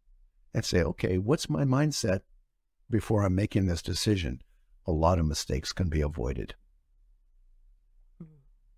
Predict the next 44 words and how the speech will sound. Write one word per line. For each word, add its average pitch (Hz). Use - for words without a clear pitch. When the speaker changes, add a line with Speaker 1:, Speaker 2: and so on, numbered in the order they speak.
Speaker 2:
Love 170
it. 175
Okay, 180
great. 202
So 180
we've 220
got 196
a -
number 214
of 180
things 151
there. 147
So, 190
I 165
mean, 160
we've 160
talked 208
about 165
the 156
golden 143
Speaker 1:
Mm-hmm. -
Speaker 2:
keys, 214
uh, 135
which 135
is 143
obviously 143
really 143
key 127
to 139
sort -
of -
becoming 131
aware, 135
acceptance -
of 123
the 113
agency. 127
We've 151
talked -
about 143
sort 139
of, 135
you 139
know, 131